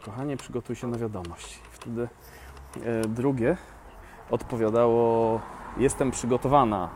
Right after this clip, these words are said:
albo „Jestem przygotowany”. E, no i wtedy padał komplement, na przykład „Jesteś najcudowniejszym dzieciakiem na świecie”. Hmm?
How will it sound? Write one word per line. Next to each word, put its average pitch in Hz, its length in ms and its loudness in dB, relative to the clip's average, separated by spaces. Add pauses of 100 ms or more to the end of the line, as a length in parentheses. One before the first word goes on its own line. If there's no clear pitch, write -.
(120)
albo 95 240 -4
„Jestem 104 260 -4
przygotowany”. 107 640 -2 (800)
E, 107 280 -4 (160)
no 123 120 -4
i 233 40 2
wtedy 135 260 -2
padał 110 440 -2 (240)
komplement, 101 600 -4 (180)
na 101 80 -10
przykład - 460 -12 (480)
„Jesteś - 500 -10
najcudowniejszym 101 800 -8 (220)
dzieciakiem 98 400 -8
na 92 80 -10
świecie”. - 340 -12 (260)
Hmm? 196 120 -8